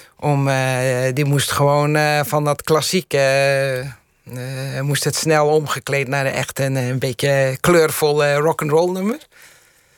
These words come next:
En, eh, en dan was ik alleen, belangrijk is dat de inzettoon moet spatzuiver zijn.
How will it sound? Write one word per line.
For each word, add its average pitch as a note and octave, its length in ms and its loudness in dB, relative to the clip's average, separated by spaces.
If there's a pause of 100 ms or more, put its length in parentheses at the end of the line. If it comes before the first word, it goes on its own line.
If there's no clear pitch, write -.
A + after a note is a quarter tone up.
(300)
En, E3 320 -2
eh, C#3 480 -2 (680)
en D3 120 -2
dan D#3 100 2
was D#3+ 180 -2
ik D3+ 160 -4
alleen, E3 440 0 (200)
belangrijk G3+ 600 0
is F3+ 160 -2
dat D3+ 200 -2
de - 60 -8
inzettoon F3+ 680 0
moet C3 200 -6
spatzuiver C3 840 -4
zijn. B2+ 340 -6